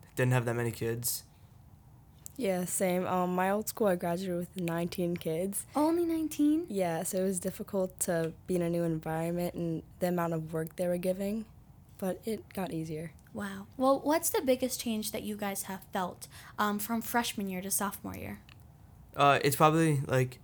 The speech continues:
Speaker 1: moving upstairs and getting out of the freshman hallway.
Speaker 3: Mm-hmm.
Speaker 2: The same thing, and I think it's just so much easier to, like, deal with. I think, yeah, the work is easier.
Speaker 3: Yeah. Do you guys like it just,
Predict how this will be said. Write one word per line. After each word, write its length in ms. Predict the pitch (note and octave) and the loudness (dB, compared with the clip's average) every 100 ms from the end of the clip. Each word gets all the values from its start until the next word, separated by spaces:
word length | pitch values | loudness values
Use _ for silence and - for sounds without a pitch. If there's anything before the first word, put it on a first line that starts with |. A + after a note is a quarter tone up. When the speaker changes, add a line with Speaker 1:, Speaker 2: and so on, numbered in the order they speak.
| - | -8
Speaker 1:
moving 280 | - C3 C#3 | 2 4 6
upstairs 680 | C3 C3 - A#2+ B2 C3 B2+ - | 4 4 4 4 4 4 0 0
and 500 | B2+ B2 A#2 - G2+ | 0 2 0 -4 -4
getting 180 | B2 B2 | 0 2
out 100 | A#2+ | 2
of 60 | |
the 60 | A#2+ | 2
freshman 320 | A2+ B2 B2+ | 0 -2 -2
hallway. 340 | A2+ A2 A#2 A#2 - - | 0 0 0 -4 -8 -6
Speaker 3:
Mm-hmm. 300 | A3 A3 A3 - - - - - | -2 -2 -4 -8 -20 -20 -20 -4
Speaker 2:
The 120 | A#3+ | 0
same 260 | - A3 G#3+ | 2 0 0
thing, 380 | F#3+ F#3 F#3+ - | 2 4 4 2
and 120 | F#3+ | 0
I 100 | F#3 | 0
think 220 | F#3+ A#3+ | 0 -2
it's 200 | A#3+ - A3 - - | -2 -6 -8 -12 -4
just 440 | G3+ - - - | -2 0 -2 -4
so 160 | - F#3+ | -4 0
much 220 | F3+ E3+ | 0 -2
easier 540 | - E3+ E3 D#3+ D#3+ E3 - - - - | -2 -2 0 0 0 -4 -10 -20 -20 -14
to, 140 | - F#3 | -2 0
like, 220 | E3 E3 - - - - | 0 -2 -8 -20 -20 -8
deal 200 | F3 E3+ | -4 -2
with. 140 | E3 E3+ - | -2 -4 -2
I 120 | G#3 | 0
think, 240 | A3 A3+ - | 0 -4 -6
yeah, 160 | - D3+ | -4 -2
the 100 | E3 | 0
work 240 | D#3+ D#3+ E3 | 0 -2 -4
is 80 | |
easier. 440 | E3 E3 E3 E3 F3 - | -4 -4 -4 -4 -8 -6
Speaker 3:
Yeah. 280 | A#3 G#3+ G3+ - | -2 -2 -4 0
Do 60 | |
you 80 | B3 | 4
guys 200 | A#3+ A#3+ | 4 4
like 200 | A#3+ A#3 | 2 0
it 100 | A#3 | -2
just, 180 | A#3 A3+ | -2 -4